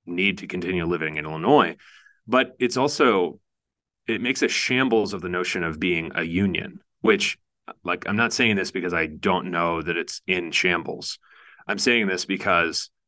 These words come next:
it's an indictment of the idea that anyone is making anything great again to say that, well, it's, it's fine because in certain places, like, you can't, you kind of can't do anything in daily life without the government's permission, but that's just the way California is.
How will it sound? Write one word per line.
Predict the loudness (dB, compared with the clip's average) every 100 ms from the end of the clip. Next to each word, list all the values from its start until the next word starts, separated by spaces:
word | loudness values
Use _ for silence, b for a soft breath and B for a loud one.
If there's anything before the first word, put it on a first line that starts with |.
| _ _ _ -4
it's | -2 0
an | 0
indictment | 0 2 2 2 -2 -2 -4 -4
of | -2
the | 0
idea | 2 0
that | 0 0
anyone | 0 0 -2
is | -2
making | -2 -2 0
anything | 0 0 -2 -6
great | 0 2 2
again | 0 -2 -4 -8 -16 _ _ _ _ _ -4
to | 0
say | 2 2 2
that, | 0 -2
well, | 0 2 2
it's, | 0 -4 -4
it's | -8 -8
fine | 0 2 4 2 -2 -6 -12 -10
because | -6 -4 -6
in | -6 -4
certain | 2 2 2
places, | 0 0 2 -2 -2
like, | -4 -4
you | -4
can't, | -2 -2 0
you | -2
kind | 0 2 2
of | 2
can't | 0 0
do | 2 4
anything | 4 2 -4
in | -2
daily | -2 0
life | 2 2
without | 2 -2 0
the |
government's | 0 -2 -2 -6
permission, | -2 4 4 4 2 0 -4 B B B
but | 0
that's | 2 0
just | 0
the | 4
way | 2
California | 4 2 2 -2 -4 0
is. | 0 0 -4 -8